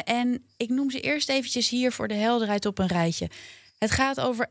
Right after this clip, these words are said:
erfenis, het gaat over cyclus, het gaat over actie, het gaat over matching, het gaat over de metafoor van de reis, de metafoor van de rol die je aanneemt, het gaat over de metafoor van relaties, de metafoor van de bron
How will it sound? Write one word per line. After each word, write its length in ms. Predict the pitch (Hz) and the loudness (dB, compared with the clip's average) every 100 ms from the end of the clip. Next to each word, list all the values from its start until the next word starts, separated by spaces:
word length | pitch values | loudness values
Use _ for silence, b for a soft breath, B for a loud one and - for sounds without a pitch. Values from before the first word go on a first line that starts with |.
| _ | _
erfenis, 800 | 262 285 - 269 277 285 - - | 0 2 0 0 0 0 0 -2
het 160 | - 214 | -2 -2
gaat 300 | - 240 240 | 2 2 2
over 280 | 214 214 202 | 0 0 0
cyclus, 800 | - 294 277 190 190 - - - _ _ | 2 2 0 -2 2 2 0 -4 _ _
het 120 | - 190 | -6 2
gaat 200 | 190 185 | 2 2
over 200 | 180 - | -2 -2
actie, 480 | 269 294 - 302 330 - _ _ | -2 0 0 -2 -6 -12 _ _
het 100 | _ | _
gaat 240 | - 262 240 | -2 0 0
over 180 | 208 190 | 0 2
matching, 720 | 196 190 - 170 180 226 240 B B B | 2 2 0 0 0 0 -4 B B B
het 120 | - | -2
gaat 240 | - 226 202 | 2 2 2
over 140 | 202 | 0
de 60 | 208 | 0
metafoor 500 | 208 202 196 226 214 | 0 0 0 0 2
van 120 | 196 | 0
de 80 | 185 | 0
reis, 560 | 196 226 269 - - - | 2 2 0 -2 -6 -8
de 140 | 180 | -2
metafoor 540 | 220 240 247 - 240 240 | 0 0 0 -2 0 0
van 180 | 220 196 | 2 2
de 100 | 185 | 2
rol 480 | 175 196 254 285 247 | 2 2 0 0 -2
die 140 | 240 | -2
je 100 | 226 | 0
aanneemt, 600 | 202 202 202 185 185 - | 0 0 2 2 0 -2
het 140 | - | -4
gaat 260 | - 220 220 | -2 0 2
over 140 | 202 | 0
de 60 | 202 | 0
metafoor 460 | 185 180 180 196 190 | 0 -2 -2 0 2
van 180 | 175 170 | 2 2
relaties, 880 | 165 165 208 240 - - 190 - - B B B B | 0 2 2 2 0 -2 -4 -6 -10 B B B B
de 100 | - | -4
metafoor 460 | 208 208 214 247 247 | 0 0 -2 0 0
van 200 | 226 208 | 2 2
de 100 | 185 | 0
bron 640 | 165 190 240 262 254 277 | -2 0 0 2 0 -2